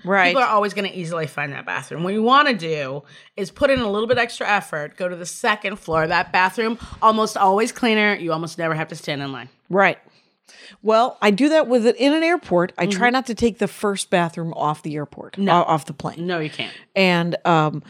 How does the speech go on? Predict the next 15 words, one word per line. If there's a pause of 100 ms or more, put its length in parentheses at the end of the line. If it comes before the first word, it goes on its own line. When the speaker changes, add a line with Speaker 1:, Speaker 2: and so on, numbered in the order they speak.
(240)
Speaker 1:
but
if
you
go,
wait
till
you
get
down
to
baggage
claim,
you're
also
screwed.